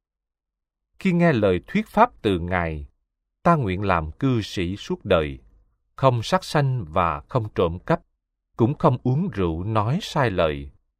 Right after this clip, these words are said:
cũng không tà dục và tri túc, với vợ mình không muốn vợ ai. Hai mươi tám. Đó là lời nguyện sống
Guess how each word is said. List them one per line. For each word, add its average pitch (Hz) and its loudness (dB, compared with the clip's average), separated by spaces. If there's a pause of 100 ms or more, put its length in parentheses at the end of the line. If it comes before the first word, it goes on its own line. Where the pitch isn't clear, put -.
(320)
cũng 120 4
không 165 2
tà 95 -2
dục 90 -6 (120)
và 90 -2 (140)
tri 127 0
túc, - -4 (480)
với 113 2
vợ 92 2
mình 87 -4 (120)
không 113 0
muốn 139 0
vợ 90 2
ai. 113 -4 (1400)
Hai 113 -6
mươi 98 -4
tám. 113 -6 (1040)
Đó 147 2
là 117 6
lời 98 2
nguyện 95 -4
sống 143 -2